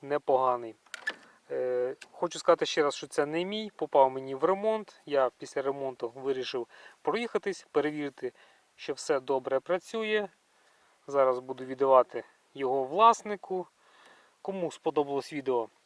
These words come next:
не забуваємо поставити лайк. Хто не підписався, обов'язково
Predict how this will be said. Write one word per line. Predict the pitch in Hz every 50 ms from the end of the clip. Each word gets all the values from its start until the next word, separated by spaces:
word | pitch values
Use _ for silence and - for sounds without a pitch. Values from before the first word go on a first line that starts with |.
| _ _
не | - 156
забуваємо | 165 170 175 170 170 160 156 135 127 117 110 - - - - - _ _ _ _
поставити | - 165 160 - - - 147 139 131 127 123 - 127
лайк. | 127 143 170 190 208 - - - _ _ _ _ _ _ _ _ _
Хто | _ - 165 165
не | 165 160
підписався, | - 151 - - 165 - - 147 135 123 - -
обов'язково | 139 135 131 147 147 143 143 - - - 131 123 120 113